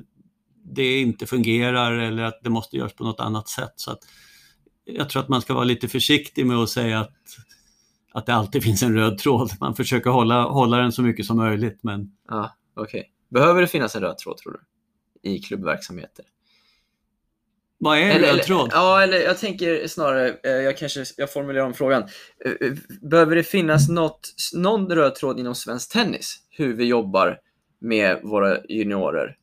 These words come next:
Speaker 2: från yngre åldrar och uppåt? Något gemensamt att luta sig mot? Eller är det bra att varje klubb eller varje tränare får ta, liksom, göra på sitt sätt?
Speaker 1: Det är ju jättebra om det finns en röd tråd som baseras på forskning och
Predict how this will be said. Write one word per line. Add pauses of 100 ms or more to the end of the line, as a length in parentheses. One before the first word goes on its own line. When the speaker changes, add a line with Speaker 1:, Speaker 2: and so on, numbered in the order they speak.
(140)
Speaker 2:
från
yngre
åldrar
och
uppåt?
Något
gemensamt
att
luta
sig
mot?
Eller
är
det
bra (440)
att
varje
klubb
eller
varje
tränare
får
ta,
liksom,
göra
på
sitt
sätt? (920)
Speaker 1:
Det
är
ju
jättebra
om
det
finns
en
röd
tråd
som
baseras
på
forskning
och